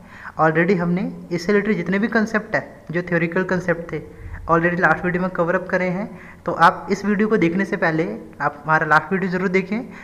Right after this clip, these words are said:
ताकि इस, ये सारे के सारे concept आपको easily समझ आ सके। तो start करते हैं अपना video कुछ basic concept के साथ में।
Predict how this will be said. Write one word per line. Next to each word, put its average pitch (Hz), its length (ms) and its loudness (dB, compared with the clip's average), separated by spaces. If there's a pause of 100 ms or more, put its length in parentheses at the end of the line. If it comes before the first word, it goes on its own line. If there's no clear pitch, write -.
(140)
ताकि 185 340 0
इस, 196 160 -4 (140)
ये 170 240 -2
सारे 180 240 -2
के 180 100 -2
सारे 175 200 -2
concept 165 400 -4
आपको 160 320 -2
easily 165 420 -4 (720)
समझ 165 240 2
आ 131 100 4
सके। - 440 -10 (680)
तो 131 180 -2
start 170 340 2
करते 214 220 2
हैं 226 60 4
अपना 226 140 2
video 196 340 2 (200)
कुछ - 220 2
basic 170 440 6
concept 202 380 4
के 202 60 10
साथ 143 300 6
में। 123 120 0